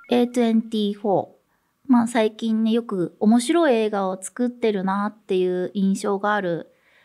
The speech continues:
あの、お-、面白い映画を配給してるなっていう印象があると思うんですけど、これは人気YouTuberのラッカ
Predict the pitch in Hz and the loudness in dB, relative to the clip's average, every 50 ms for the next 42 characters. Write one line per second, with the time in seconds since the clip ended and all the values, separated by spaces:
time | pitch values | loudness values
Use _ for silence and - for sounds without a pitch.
0 | _ _ _ _ _ - 196 175 - - - 190 - - - 208 214 - - - | _ _ _ _ _ -4 -2 -2 -2 -2 -6 -8 -6 -2 0 0 0 2 2 2
1 | 285 247 202 175 170 185 196 180 185 - 190 196 - 208 220 247 294 330 - - | 2 2 2 0 -4 -4 -6 -6 -6 -6 -8 -6 -4 0 2 2 2 2 0 -2
2 | 247 220 196 208 165 - _ _ _ _ _ _ - 190 185 190 - 202 190 196 | -2 -2 -2 -2 -4 -10 _ _ _ _ _ _ -2 0 0 0 0 0 0 0
3 | 196 185 185 180 175 170 170 180 - - - 165 - 208 202 185 185 - 247 233 | 0 0 -2 -6 -6 -6 -8 -8 -10 -12 -10 -4 0 0 0 0 0 -2 -2 0
4 | 233 233 233 240 - - - - - - - - 233 220 247 233 254 381 440 480 | 0 -2 -4 -8 -12 -20 -20 -20 -20 -20 -10 -8 -2 4 8 8 8 8 6 0
5 | 453 - - 415 403 392 392 381 381 370 381 - 370 370 302 247 220 190 170 147 | -4 -4 0 2 4 4 4 4 2 0 -2 -2 0 2 2 2 2 0 -2 -2
6 | - - 170 160 - - _ _ - 185 190 214 - - _ _ _ _ 370 381 | -2 -4 -6 -6 -8 -12 _ _ -4 -2 -2 -2 -4 -8 _ _ _ _ 2 4
7 | 381 - - | 4 2 0